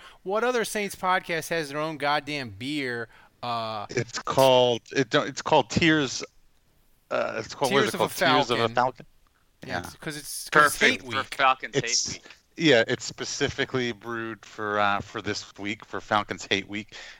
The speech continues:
Speaker 2: and it's a, uh, I'm gonna have one in a little bit as soon as I finish this other beer that I'm having, uh, but I had one the other day when we first got it,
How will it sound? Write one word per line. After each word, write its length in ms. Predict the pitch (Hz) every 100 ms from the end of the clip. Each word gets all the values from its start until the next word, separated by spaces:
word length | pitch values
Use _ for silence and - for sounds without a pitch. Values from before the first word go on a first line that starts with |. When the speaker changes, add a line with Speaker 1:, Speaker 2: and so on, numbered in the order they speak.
| -
Speaker 2:
and 400 | 107 107 104 95
it's 300 | 104 - -
a, 300 | 110 107 101
uh, 240 | 98 95 90 - - - 117
I'm 120 | 127
gonna 120 | 117
have 220 | 117 110
one 140 | 110 110
in 60 |
a 120 | 104
little 160 | 101 98
bit 260 | 92 104 95
as 100 | 87
soon 160 | 101
as 120 | 98
I 80 | 95
finish 480 | - 104 95 - -
this 180 | 95 -
other 260 | 98 95 87 _
beer 200 | 101 98
that 80 | 90
I'm 100 | 85
having, 360 | 92 85 90 87 - - -
uh, 300 | 98 95 98
but 100 | 95
I 80 | 104
had 220 | 107 107
one 180 | 104 110
the 100 | 104
other 160 | 98 95
day 300 | 110 107 104
when 180 | 98
we 80 | 98
first 380 | - 107 95 -
got 280 | 104 101
it, 120 | 98